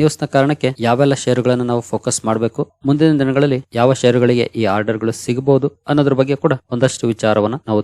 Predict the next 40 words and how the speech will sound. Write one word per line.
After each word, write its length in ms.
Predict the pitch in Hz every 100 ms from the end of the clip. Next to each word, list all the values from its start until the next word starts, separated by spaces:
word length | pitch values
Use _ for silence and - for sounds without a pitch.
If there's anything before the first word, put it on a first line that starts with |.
| 117
ತಿಳ್ಕೊಳ್ಳೋಂತ 440 | 104 104 95 90 -
ಪ್ರಯತ್ನ 280 | 95 - 98 92
ಮಾಡೋಣ. 220 | 87 85 - _ _ _ 139
ಮೊದಲಿಗೆ 280 | 156 156 143 - -
ಡಿಸ್ಕ್ಲೇಮರ್ 340 | 110 - 127 123
ಕೊಡ್ಲಿಕ್ಕೆ 240 | 123 127 -
ಇಷ್ಟಪಡ್ತೀನಿ. 380 | 127 127 139 165 _ -
ಇಲ್ಲಿ 120 | 120 120
ಕವರ್ 180 | 101 107
ಮಾಡ್ತಿರೋಂಥ 420 | 110 - 107 104 113 113
ಯಾವುದೇ 280 | 101 104 117 113
ಸ್ಟಾಕ್ 220 | 98 95
ಅನ್ನು 100 | 107 110
ಕೂಡ 100 | 110 101
ರೆಕಮೆಂಡ್ 340 | - 110 107 107
ಮಾಡ್ತಿಲ್ಲ. 260 | 98 131 170 -
ನೀವು 100 | 113 -
ಫರ್ದರ್ 300 | 110 107 123
ಸ್ಟಡಿ 220 | - 107 110
ಮಾಡಿ 160 | 110 110
ಡಿಸಿಷನ್ 260 | 104 117 110
ತಗೊಳ್ಬೋದು. 340 | 107 107 123 175 _ 127
As 120 | 143 151
a 40 |
educational 440 | 117 117 113 - 117 -
purpose 340 | 117 117 110 -
ನಾನು 160 | 110 117
ಈ 40 | 113
ವಿಡಿಯೋ 140 | 110 104 107
ನಿಮ್ಮ 140 | 101 95
ಮುಂದೆ 180 | 101 113 107
ತರ್ತಾ 260 | - 87 87
ಇದ್ದೀನಿ. 200 | 87 - _ 147
ಗೆಳೆಯರೇ, 220 | 165 165 139
ಈ 20 | 127
ನ್ಯೂಸ್ 260 | 139 147 139
ಅನ್ನ 120 | 139 -
ಕೊಟ್ಟಿರೋದು 420 | 117 127 131 117 - _ 120
ಡಿಫೆನ್ಸ್ 360 | - 120 120 - -
ಅಕ್ವಿಸಿಷನ್ 600 | 107 - 107 110 - 113